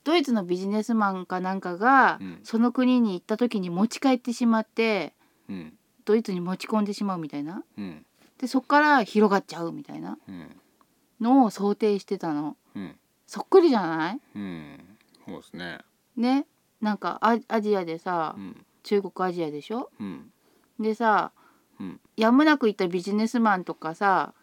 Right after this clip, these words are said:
Speaker 2: うん。
Speaker 1: やむなくってわけでもないだろうけど、そんな病気がた-、あるなんて知らずに行ったビジネスマンや旅行の人たちとかが、
Speaker 2: うん。
Speaker 1: 自国に持って帰っちゃうわけじゃん。
Speaker 2: うん。
Speaker 1: で、広まっちゃったみたいな。
Speaker 2: うん。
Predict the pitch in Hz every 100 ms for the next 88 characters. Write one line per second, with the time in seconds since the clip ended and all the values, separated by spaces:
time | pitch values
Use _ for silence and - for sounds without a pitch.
0 | - 214 - 208 247 403 311 196 180 185
1 | 185 175 165 165 180 156 147 147 143 160
2 | 262 262 254 269 269 262 - - - 247
3 | 240 208 175 165 202 214 220 220 214 -
4 | - 247 220 185 185 196 202 214 196 180
5 | 190 196 226 220 233 240 220 - 190 185
6 | 180 214 196 151 92 78 _ _ _ -
7 | 262 269 240 277 240 220 285 285 269 240
8 | 196 180 160 160 - - 95 - - _
9 | - 254 233 233 214 214 - 170 147 151
10 | 151 - - 175 143